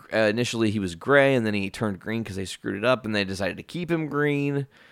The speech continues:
'cause they thought it was interesting, and then they didn't, the story didn't really take off, so they shelved it, and they decided to do, um,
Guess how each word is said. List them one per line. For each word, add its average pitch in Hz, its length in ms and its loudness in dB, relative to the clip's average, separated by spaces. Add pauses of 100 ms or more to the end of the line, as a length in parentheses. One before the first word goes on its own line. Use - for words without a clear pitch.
(220)
'cause 110 140 -2
they 104 80 0
thought 95 180 0
it 95 40 -2
was 92 140 -6
interesting, 127 840 2
and 92 160 -4
then 92 380 -6 (640)
they 120 160 4
didn't, 117 260 0 (180)
the 110 140 -8
story 135 280 6
didn't 113 140 2
really 104 180 2
take 101 240 -2
off, 131 240 6
so 101 80 -4
they 90 80 0
shelved 139 420 2
it, 131 140 4
and 110 140 -4
they 110 80 2
decided 107 360 -2
to 104 80 -2
do, 98 420 -2 (400)
um, 90 640 -2